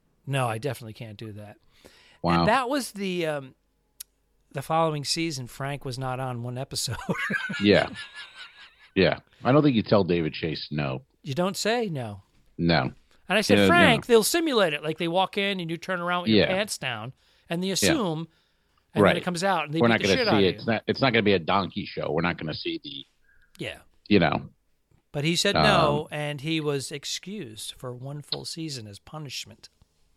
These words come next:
Speaker 2: Yeah, well, I, I can see that, and I, I don't, I was,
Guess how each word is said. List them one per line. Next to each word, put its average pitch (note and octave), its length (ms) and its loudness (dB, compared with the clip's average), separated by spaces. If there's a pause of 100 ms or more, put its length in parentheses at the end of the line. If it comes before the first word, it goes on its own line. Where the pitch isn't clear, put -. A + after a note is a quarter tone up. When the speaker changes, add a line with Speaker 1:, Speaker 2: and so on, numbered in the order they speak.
(300)
Speaker 2:
Yeah, C#3+ 180 6
well, B2+ 280 4 (120)
I, G2 200 6
I A#2 140 6
can B2+ 320 8
see E3 300 6
that, D#3 420 6
and A2 240 -2
I, G#2 160 -4 (100)
I G#2+ 120 0
don't, G#2+ 280 0
I G#2+ 80 4
was, G2+ 240 -2